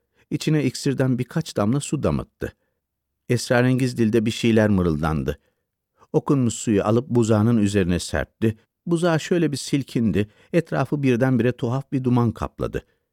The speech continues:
Gözlerimi açtığımda ay parçası oğlum karşımda durmuş gülümseyerek bana bakıyordu.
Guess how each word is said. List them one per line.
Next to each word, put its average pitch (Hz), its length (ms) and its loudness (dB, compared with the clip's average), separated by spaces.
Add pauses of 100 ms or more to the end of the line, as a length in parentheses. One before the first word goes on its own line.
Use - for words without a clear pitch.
(260)
Gözlerimi 123 460 2
açtığımda 107 640 0
ay 131 180 0
parçası - 560 -6
oğlum 117 420 2
karşımda 143 680 -4
durmuş 147 340 -4
gülümseyerek 139 640 0
bana 151 340 0
bakıyordu. - 640 -4